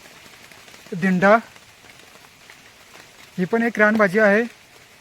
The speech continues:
ही जुलैच्या एंडिंगला, ऑगस्ट, ऑगस्टच्या सुरुवातीला अशी ही भाजी, अ, उगवत असते.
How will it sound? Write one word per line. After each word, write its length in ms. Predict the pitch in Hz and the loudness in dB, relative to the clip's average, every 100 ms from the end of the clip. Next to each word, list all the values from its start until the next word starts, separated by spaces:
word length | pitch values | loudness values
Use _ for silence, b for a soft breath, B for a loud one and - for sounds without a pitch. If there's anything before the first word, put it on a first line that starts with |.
| _ - | _ -6
ही 220 | 196 208 | 0 2
जुलैच्या 680 | 170 202 214 208 240 240 240 | 2 0 0 0 -2 -2 -2
एंडिंगला, 440 | 202 185 208 208 214 | -4 -6 -6 -4 -2
ऑगस्ट, 640 | 190 214 - - - - | -2 -4 -8 -14 -20 -14
ऑगस्टच्या 340 | 175 214 - | -8 -6 -6
सुरुवातीला 440 | 220 208 208 220 220 | -6 -4 -4 -2 -4
अशी 180 | 202 214 | -4 -8
ही 60 | |
भाजी, 400 | 190 180 185 226 - - - - - - - - 523 440 | -8 -8 -6 -8 -10 -20 -20 -20 -20 -20 -20 -20 -20 -12
अ, 40 | |
उगवत 500 | 180 175 170 196 220 | -10 -8 -6 -6 -4
असते. 320 | 208 - 214 | -6 -4 -4